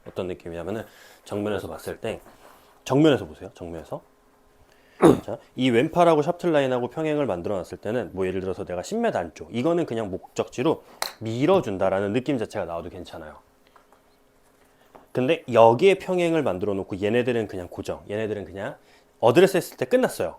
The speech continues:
그럼 여기서부터 중요한 거는 내 오른손이에요, 다. 어프로치는 오른손 한 손으로 컨택을 만들어줘야 돼요. 그냥 왼팔에 평행을 만들어 놓고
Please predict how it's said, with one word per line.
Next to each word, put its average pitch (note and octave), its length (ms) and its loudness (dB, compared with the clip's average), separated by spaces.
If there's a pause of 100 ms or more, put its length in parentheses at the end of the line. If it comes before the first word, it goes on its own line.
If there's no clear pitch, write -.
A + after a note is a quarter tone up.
(100)
그럼 A2+ 160 -2
여기서부터 D3+ 360 4
중요한 F#2 300 -8
거는 G2+ 260 -4
내 G2+ 160 0
오른손이에요, A2+ 600 2
다. - 300 -12 (600)
어프로치는 D#3+ 600 0 (220)
오른손 G#3+ 560 4
한 B3 240 -2
손으로 A3+ 800 0
컨택을 F#3 380 0
만들어줘야 E2+ 500 -8
돼요. E2 220 -14 (840)
그냥 D#2+ 200 -4
왼팔에 D#3+ 520 0
평행을 D#3+ 380 -2
만들어 G2+ 320 -4
놓고 A3 560 -2